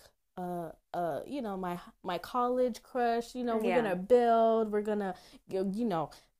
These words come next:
Speaker 1: uh, be together forever, like, college sweetheart type thing, whatever. And I tried to make it work, but that,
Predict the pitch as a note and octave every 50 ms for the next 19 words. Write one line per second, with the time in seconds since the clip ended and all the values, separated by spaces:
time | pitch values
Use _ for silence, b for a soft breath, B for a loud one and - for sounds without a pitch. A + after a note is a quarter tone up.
0 | _ - - G#3 G3 D#3+ D#3+ F#3 - A3+ A#3+ A#3+ A3+ G#3 E3+ A#3 A#3 A3 A3+ A3+
1 | - A3+ G3+ G#3 G#3+ G#3+ G3 G#3 A3 A3 G#3+ G#3+ G#3+ G#3+ G#3+ - - C4 C4 C4
2 | B3+ B3+ B3+ - D4+ C#4+ C#4 C#4 C4+ C4+ C4+ B3+ B3+ B3+ A#3+ - - C4+ B3+ B3
3 | B3 - C4+ B3+ B3 B3 B3 A#3+ A#3 A#3+ A#3+ A#3+ A#3+ B3 B3+ C4+ D4+ D4+ - -
4 | G#4+ A4+ A4 - G4+ G4+ G#4+ G4+ G#4 G4+ G#4 A4+ A4+ G4+ B3 G3+ - G#3 G3+ G3
5 | B B B B B B _ - C#4+ F4 F#4+ G4 F#4 -